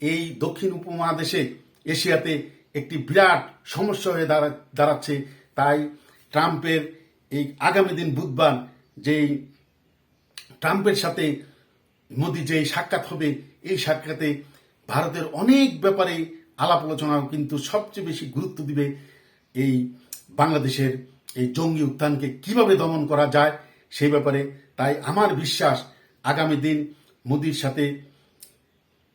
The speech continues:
ট্রাম্পের সাক্ষাতের পর, এবং জানেন আপনারা, ভারতের সবচেয়ে বেশি কমিউনিটি লোকজন ভারতীয় বংশোদ্ভূত,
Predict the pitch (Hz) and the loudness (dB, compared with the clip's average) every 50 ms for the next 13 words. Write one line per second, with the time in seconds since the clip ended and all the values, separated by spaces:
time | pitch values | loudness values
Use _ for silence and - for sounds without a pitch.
0 | _ _ - 151 156 156 147 131 156 139 - - - 135 - - 190 - 196 170 | _ _ 0 2 2 2 2 2 0 0 0 0 -4 -6 -2 -2 -2 0 0 0
1 | 147 143 - 160 156 135 - - - - _ _ _ _ - 131 131 156 156 151 | -2 -2 0 2 2 2 2 0 -8 -18 _ _ _ _ -6 -4 0 0 2 2
2 | 147 143 123 - 143 147 160 165 160 160 147 135 147 147 147 151 160 - - - | 2 0 -2 -2 -2 -2 0 0 -2 -2 -2 -2 -2 0 2 2 0 0 -6 -14
3 | _ _ _ - - 117 139 151 147 - 156 156 147 139 - - - - _ - | _ _ _ -10 -4 -2 0 0 0 -2 -2 -4 -4 -6 -8 -14 -18 -20 _ -14
4 | - - 220 254 247 - - - - 233 156 139 196 196 - - 214 196 - 185 | -6 -2 -2 -2 -2 -2 -6 -8 -8 -6 -2 2 2 2 2 2 -2 -4 -4 -4
5 | 180 170 175 170 156 160 165 156 135 123 - - - _ _ _ _ _ _ _ | -4 -2 -2 -4 -4 -4 -2 -2 -2 -4 -6 -10 -20 _ _ _ _ _ _ _
6 | _ _ _ _ _ _ _ - 131 143 156 143 131 - 160 156 143 139 139 160 | _ _ _ _ _ _ _ -6 -2 0 0 0 0 -2 -2 -2 0 2 2 2
7 | 151 - 151 151 151 131 143 147 147 139 - 139 139 143 139 | 0 0 -2 -2 0 2 2 0 0 0 -4 -2 -2 -2 -2